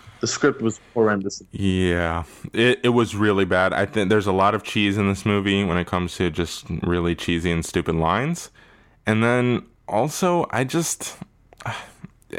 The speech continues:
Speaker 2: I don't know. The
Speaker 1: And I didn't
Speaker 2: story
Speaker 1: like,
Speaker 2: is
Speaker 1: and I
Speaker 2: also
Speaker 1: didn't like how
Speaker 2: problematic,
Speaker 1: they,
Speaker 2: too.
Speaker 1: I don't
Speaker 2: Yeah.
Speaker 1: really even like how they used Daniel Wu. Daniel Wu is a good, is a, is a good action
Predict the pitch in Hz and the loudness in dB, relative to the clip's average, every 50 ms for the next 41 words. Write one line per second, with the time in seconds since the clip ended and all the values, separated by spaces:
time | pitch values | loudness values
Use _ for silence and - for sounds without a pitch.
0 | - - - - 110 135 170 190 202 226 208 - 220 254 285 285 277 220 - 190 | -14 -10 -4 -2 0 0 0 0 2 2 2 4 4 4 4 4 4 4 4 4
1 | 208 220 233 202 180 - - - 120 107 131 - 233 233 220 202 - 170 190 202 | 6 6 4 6 4 4 4 2 2 2 2 2 4 4 4 4 4 4 4 4
2 | 190 196 196 196 190 190 180 170 170 170 175 180 170 143 - - _ - - 175 | 4 4 4 4 4 4 4 4 4 4 2 2 2 2 0 -2 _ -2 0 2
3 | 214 240 233 226 233 226 214 196 190 190 170 180 185 180 - 175 175 165 175 156 | 2 2 2 4 4 4 6 6 4 4 4 4 4 2 2 2 2 4 4 4
4 | 127 135 156 165 143 110 101 117 131 147 151 147 151 151 143 117 117 151 165 120 | 4 4 4 4 2 2 2 2 2 4 4 4 4 4 4 4 6 6 6 4
5 | 98 90 76 - - _ - - - - - _ _ - 127 151 170 185 175 165 | 4 2 0 -4 -8 _ -20 -20 -20 -20 -20 _ _ 0 2 2 4 4 4 6
6 | 160 170 175 180 175 160 143 123 101 135 123 127 120 101 92 95 120 131 135 135 | 6 6 6 8 6 6 6 6 4 4 4 4 2 2 0 0 2 4 4 4
7 | 135 117 101 - - - - 120 127 117 120 120 113 92 110 117 117 123 120 110 | 4 2 -2 -8 -10 -6 -2 0 2 2 4 2 2 2 2 2 2 4 2 2
8 | 95 90 98 131 135 139 127 - - - 117 131 143 139 - - - 131 120 117 | 0 0 2 4 4 4 4 2 2 2 2 4 4 2 0 -2 0 0 2 2
9 | 117 113 113 113 113 117 - | 2 2 2 2 0 -2 -6